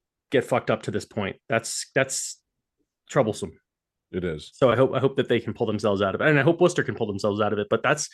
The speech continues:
Speaker 1: I, it seems like the, the Worcester owners are determined to just destroy the club.
Speaker 2: Yeah, that's, that's all, that's all I come up with at this point,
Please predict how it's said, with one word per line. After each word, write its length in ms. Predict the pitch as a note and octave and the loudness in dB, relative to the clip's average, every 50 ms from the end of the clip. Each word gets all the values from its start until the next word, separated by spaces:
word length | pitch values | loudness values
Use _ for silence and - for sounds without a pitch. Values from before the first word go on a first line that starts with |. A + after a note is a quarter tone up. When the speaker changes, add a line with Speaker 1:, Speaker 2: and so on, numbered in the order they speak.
| - - - - - - - - - - - - - - _ _ _ _ | -14 -20 -20 -20 -20 -20 -20 -20 -20 -20 -20 -20 -20 -20 _ _ _ _
Speaker 1:
I, 100 | - F3+ | -2 0
it 220 | C#3+ B2 F#3+ D#3+ B2+ | 4 4 2 2 4
seems 200 | - - G#3+ F#3+ | 4 6 6 6
like 140 | G3 F#3 - | 6 4 6
the, 260 | E3+ D#3 C#3+ C3+ B2+ A#2 | 6 8 8 8 8 6
the 60 | B2+ | 2
Worcester 340 | C3 B2+ D3+ D3 - D3 C3 | 2 2 2 4 4 2 2
owners 300 | A#2+ C#3+ C#3 B2+ G#2+ - | 4 4 2 2 0 -2
are 40 | G#2+ | -6
determined 560 | - A2+ - - - D3 C3+ B2+ A2+ A2 - | -8 -8 -8 -6 -2 0 2 2 2 0 -2
to 100 | - A2+ | -4 -8
just 220 | G2+ A2+ A2 - | -8 -8 -10 -8
destroy 360 | - - - - - A#2+ F#2+ F#2 | -8 -8 -4 -2 -2 0 0 0
the 60 | F#2 | -2
club. 260 | - - - - - - - _ _ _ _ _ _ _ _ - | -4 -8 -10 -10 -12 -14 -20 _ _ _ _ _ _ _ _ 0
Speaker 2:
Yeah, 220 | G2 G2+ F#2+ F2 - - _ | 2 2 2 2 -2 -4 _
that's, 240 | F2+ F#2+ F#2 - - - | 0 0 0 0 0 2
that's 200 | A2 G#2+ G#2 - | 2 4 6 6
all, 140 | B2+ A#2 | 4 6
that's 180 | G2+ C3 C3+ C3 | 6 4 6 6
all 140 | C3+ C3+ C3+ | 6 6 6
I 80 | B2+ A#2+ | 6 4
come 140 | - G#2 G#2 | 2 -2 -4
up 100 | G2 F2+ | -4 -4
with 100 | G2 F#2 | -4 -6
at 80 | D#2+ - | -6 -8
this 140 | E2 D#2+ - | -10 -10 -8
point, 260 | - F2 E2 D#2+ | -6 -6 -6 -6